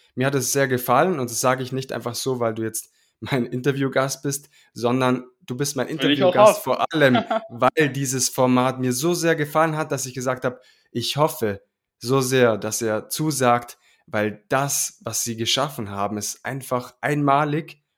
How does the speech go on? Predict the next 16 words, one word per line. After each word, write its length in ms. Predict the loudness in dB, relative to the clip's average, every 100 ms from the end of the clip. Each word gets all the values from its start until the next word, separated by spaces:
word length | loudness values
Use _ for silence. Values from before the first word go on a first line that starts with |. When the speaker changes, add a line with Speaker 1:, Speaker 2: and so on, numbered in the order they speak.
| _
Speaker 1:
Und 680 | 0 4 6 4 2 -4 -12
ich 140 | -6 -2
hoffe, 320 | 0 0 2
da 120 | 0
kommt 380 | 0 -4 -4 -4
mehr 520 | 0 4 4 2 -2
in 180 | -8 -8
zu-, 160 | -8 -6
naher 320 | 0 2 2
Zukunft. 460 | -2 -4 -4 -6 -8
Und 180 | -8
vielleicht 340 | -2 0 0 -4 -20 -20 -8
die 80 | 0
abschließende 640 | 0 0 0 0 2 0 0
Frage 400 | 0 2 2 0
tatsächlich, 720 | -2 -2 -2 -2 -6 -8